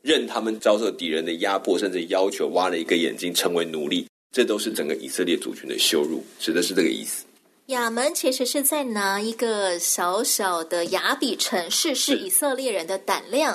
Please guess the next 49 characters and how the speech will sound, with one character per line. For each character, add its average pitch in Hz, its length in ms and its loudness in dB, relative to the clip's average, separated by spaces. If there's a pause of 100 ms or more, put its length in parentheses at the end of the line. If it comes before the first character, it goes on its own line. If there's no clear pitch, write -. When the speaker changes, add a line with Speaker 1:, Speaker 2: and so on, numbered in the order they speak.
Speaker 1:
是。 - 80 -10
没 - 60 -4
错。 - 200 -2
Speaker 2:
如 285 160 0
果 359 200 0
以 370 100 -6
色 262 220 -2
列 233 200 0
人 180 240 -4
没 175 300 -2
有 277 160 0
人 170 220 -2
对 226 240 0
雅 170 180 0
比 202 140 -2
人 135 260 -2
伸 214 380 -2
手， - 360 0
伸 254 240 0
援 202 220 2
手 - 240 0
的 - 100 -8
话， 190 380 -2
Speaker 1:
嗯， 175 120 -10
嗯。 - 100 -14
Speaker 2:
他 233 120 0
们 220 160 -4
就 226 160 2
可 226 160 -2
以 170 60 0
顺 220 180 0
理 185 120 -2
成 - 200 -8
章 190 220 -2
把 147 380 0
全 196 440 -2
以 240 80 -4
色 208 220 0
列 190 140 -2
都 175 120 0
吞 180 240 -4
下 180 300 -2
了。 107 220 -8
Speaker 1:
嗯， 110 200 -4
甚 170 160 0
至 165 80 0
可 160 140 -4
以 110 80 0
说， 110 240 2